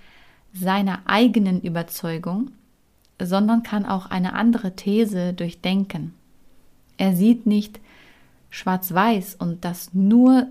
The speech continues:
sein Verständnis die vollkommene Wahrheit ist, sondern er nimmt auch zwei widersprüchliche Dinge wahr und bringt die Dinge somit in eine reife Balance. Er versteht eine größere Komplexität der Dinge.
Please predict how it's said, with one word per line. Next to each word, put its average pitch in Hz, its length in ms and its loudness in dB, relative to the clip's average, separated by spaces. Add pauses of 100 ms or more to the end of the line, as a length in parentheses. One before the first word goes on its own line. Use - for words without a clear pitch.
sein 185 480 0
Verständnis 185 640 -4
die 180 160 -2
vollkommene 208 800 -2
Wahrheit 190 360 -4
ist, 180 280 -6 (640)
sondern 202 340 -2
er 196 80 -4
nimmt 202 380 2
auch 208 200 -4 (100)
zwei 220 520 0
widersprüchliche 220 760 -4
Dinge 208 340 0
wahr 175 380 -6
und 180 320 -8 (100)
bringt 196 280 -2
die 180 120 -6
Dinge 220 340 2
somit 214 460 -2
in 196 140 -6
eine 180 380 -4 (400)
reife 220 360 0
Balance. 185 680 -2 (1080)
Er 190 100 0
versteht 202 600 -2
eine 190 440 0
größere 208 680 0
Komplexität 190 880 -2
der 165 100 -2
Dinge. 170 380 -8